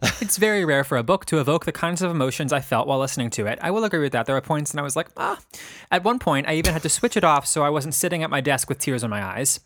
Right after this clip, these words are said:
Speaker 2: Oh.
Speaker 1: Aw.
Speaker 2: It, <laughs> it's hard to explain to your coworkers.
Speaker 1: I, I do think that there's something almost emotional about how casually, like, a gay relationship is written and how, like, casually they deal with it in the book and, like, like, ha-,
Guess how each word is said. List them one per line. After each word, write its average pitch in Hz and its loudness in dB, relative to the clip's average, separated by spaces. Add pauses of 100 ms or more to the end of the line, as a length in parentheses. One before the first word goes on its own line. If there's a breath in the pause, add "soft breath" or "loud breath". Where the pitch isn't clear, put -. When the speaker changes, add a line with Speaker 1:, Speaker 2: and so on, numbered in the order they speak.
Speaker 2:
Oh. - -4
Speaker 1:
Aw. 120 2 (380)
Speaker 2:
It, 175 2
<laughs> - -20
it's - -10
hard 151 4
to 139 4
explain 127 0
to 120 -4
your 120 0
coworkers. 123 0
Speaker 1:
I, 196 6
I 208 4
do 202 -2
think 294 -4
that 262 -2
there's 220 0
something 214 0
almost 170 0
emotional 143 0
about 139 0
how 127 0
casually, 147 0
like, 135 0
a 127 0
gay 123 0
relationship 117 -4
is 104 -4
written 127 -2
and 110 -6
how, 113 0
like, 107 -4 (260 loud breath)
casually 120 0
they 98 -2
deal 131 -4
with 151 -2
it 123 0
in 135 -6
the 135 0
book 135 -2
and, 113 -6
like, 95 -6
like, 110 -6
ha-, - -8